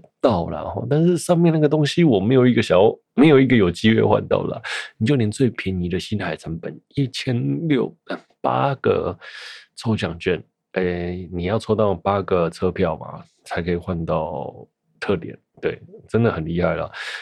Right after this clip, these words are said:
那 <laughs> 真的也很难换啦，我是这么觉得啦。好啦，好啦，就这样。那再来呢，是 Anime Japan，呃，二零二三呢，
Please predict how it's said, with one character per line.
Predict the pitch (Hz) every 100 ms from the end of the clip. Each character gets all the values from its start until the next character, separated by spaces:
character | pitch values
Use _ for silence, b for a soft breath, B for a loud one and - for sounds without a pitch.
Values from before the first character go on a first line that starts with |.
| B -
那 | 117 - _ _ _ -
<laughs> | - - - -
真 | 170
的 | 170 101 85
也 | 101
很 | 92 92
难 | 82 170
换 | - 104
啦， | 87
我 | 80 98
是 | 95
这 | 104 101
么 | 92
觉 | 85 76
得 | 71
啦。 | 58 -
好 | -
啦， | 98 90 - -
好 | -
啦， | -
就 | -
这 | 82
样。 | 85 82 _ _ _ _ _ _ _ B B - -
那 | - 131
再 | 156 139
来 | 110
呢， | 110 117
是 | 104 123 110 101 98 98 95
Anime | 117 120 120
Japan， | - - 107 92
呃， | 87 90
二 | 110 101
零 | 92
二 | 95
三 | 92 101 107
呢， | 117